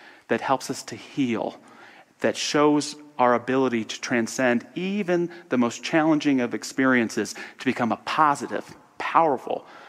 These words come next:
presence in the world. Gratitude for the past can become a kind of forgiveness that moves us forward. And for you, some, some of you watching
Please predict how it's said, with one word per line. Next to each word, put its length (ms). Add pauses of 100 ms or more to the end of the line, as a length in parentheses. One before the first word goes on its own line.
(200)
presence 600 (420)
in 280 (420)
the 80
world. 400 (960)
Gratitude 580
for 160
the 80
past 520
can 200
become 460
a 60
kind 340
of 80
forgiveness 840 (260)
that 120
moves 280
us 100
forward. 480 (720)
And 140
for 140
you, 280
some, 340
some 300
of 120
you 140
watching 640